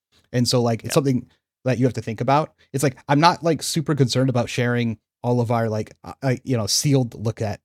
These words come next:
Speaker 1: things because I think the gameplay in this format is incredibly important. Like,
Speaker 2: I mean, the deck building too, like
Speaker 1: Yeah, absolutely. The deck building is important, uh, but just, you know, knowing what class you should be in is one thing. But I think the gameplay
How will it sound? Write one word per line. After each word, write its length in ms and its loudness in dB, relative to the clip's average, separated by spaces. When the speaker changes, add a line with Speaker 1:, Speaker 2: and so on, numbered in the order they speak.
Speaker 1:
things 280 -4
because 260 -2
I 80 2
think 180 4
the 60 0
gameplay 580 2
in 80 -2
this 120 -4
format 480 -4
is 80 -2
incredibly 600 -2
important. 420 -12
Like, 260 -2
Speaker 2:
I 40 -2
mean, 80 2
the 80 4
deck 200 2
building 280 -2
too, 240 -4
like 340 -10
Speaker 1:
Yeah, 240 4
absolutely. 580 -6
The 100 6
deck 140 6
building 220 4
is 40 4
important, 520 0
uh, 200 -4
but 140 -6
just, 300 2
you 180 -2
know, 100 0
knowing 240 4
what 80 -6
class 300 0
you 60 -2
should 100 -12
be 80 -6
in 60 -6
is 40 -12
one 140 -4
thing. 160 -8
But 140 -2
I 100 4
think 180 0
the 120 0
gameplay 600 -4